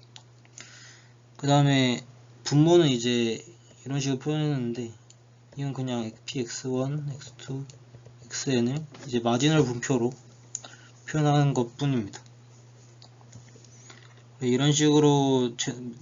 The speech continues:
그 베이지안 모델을 통해 클래시피케이션을 수행을 할 수도 있습니다.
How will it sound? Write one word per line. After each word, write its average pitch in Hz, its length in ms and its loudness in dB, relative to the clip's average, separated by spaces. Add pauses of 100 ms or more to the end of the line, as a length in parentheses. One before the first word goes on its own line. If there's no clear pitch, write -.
(640)
그 113 240 -8
베이지안 135 420 0
모델을 117 300 -2
통해 120 200 -6
클래시피케이션을 139 880 -4 (480)
수행을 135 380 -8
할 127 220 -4
수도 120 260 -6
있습니다. 101 500 -12